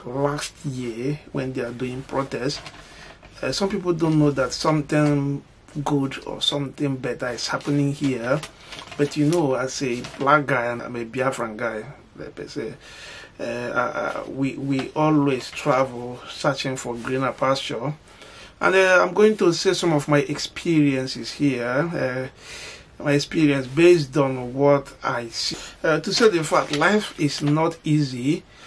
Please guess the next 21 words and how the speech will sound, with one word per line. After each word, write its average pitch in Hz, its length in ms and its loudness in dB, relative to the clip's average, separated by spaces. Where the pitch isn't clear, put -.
Uh, 135 460 2
I 147 60 4
don't 202 140 8
want 190 100 6
to 156 80 4
make 170 160 6
this 151 100 2
video 147 220 4
to 135 160 -2
be 127 120 -4
long 135 280 4
because 135 360 -2
I 151 120 4
have 156 180 0
a 135 80 0
lot 139 220 0
of 120 80 -6
things 135 240 -4
to - 120 -8
say 143 200 -2
here. 117 480 -6